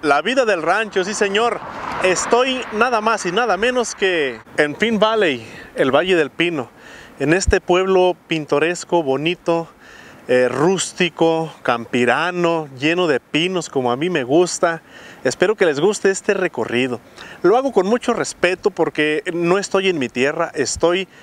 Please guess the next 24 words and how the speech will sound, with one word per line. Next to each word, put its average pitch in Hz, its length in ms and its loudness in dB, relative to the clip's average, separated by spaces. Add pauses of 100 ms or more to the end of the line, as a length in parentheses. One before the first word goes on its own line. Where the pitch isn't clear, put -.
(180)
aquí 165 380 -2 (280)
en 143 140 0
los 135 120 0
Estados 165 400 0
Unidos. 160 580 -2 (280)
Esto 175 240 2
es - 80 -2
California. 165 800 0 (360)
Para 151 180 2
llegar 147 260 2
aquí 190 240 -4
pueden, 196 480 0 (260)
eh, 143 260 2
venirse 175 440 0
por 160 140 0
el 147 100 -2
Freeway 185 560 0
ocho 196 480 -2 (180)
del 151 300 -2
centro 208 260 2
de 202 60 -2
California 180 520 0
para 139 240 0
acá, 180 400 -2